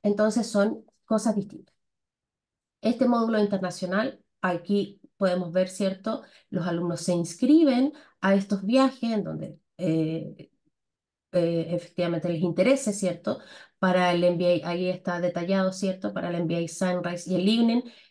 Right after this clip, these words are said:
eh, donde pueden viajar. Eh, el M B A, eh, por ejemplo, de,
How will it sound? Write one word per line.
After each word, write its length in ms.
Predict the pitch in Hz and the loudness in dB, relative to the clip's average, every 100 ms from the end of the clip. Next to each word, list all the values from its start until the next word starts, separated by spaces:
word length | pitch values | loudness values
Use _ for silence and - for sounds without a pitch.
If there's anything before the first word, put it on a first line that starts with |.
| _ | _
eh, 160 | 180 175 | 2 4
donde 240 | 180 175 | 4 2
pueden 240 | 175 175 175 | 2 0 0
viajar. 520 | 175 - 233 262 - _ _ _ - | -4 -2 -2 -2 -10 _ _ _ 0
Eh, 640 | 185 180 180 175 175 175 _ - | 2 4 2 2 -2 -4 _ 0
el 160 | 190 185 | 2 2
M 120 | 175 | 0
B 120 | 180 | 0
A, 340 | 180 175 - 175 | 0 0 -2 -2
eh, 60 | 170 | -2
por 120 | 175 | -4
ejemplo, 720 | - 185 175 175 175 170 160 | 0 -2 0 -4 -2 -2 -6
de, 640 | - 170 175 170 170 170 | -8 0 2 2 0 -2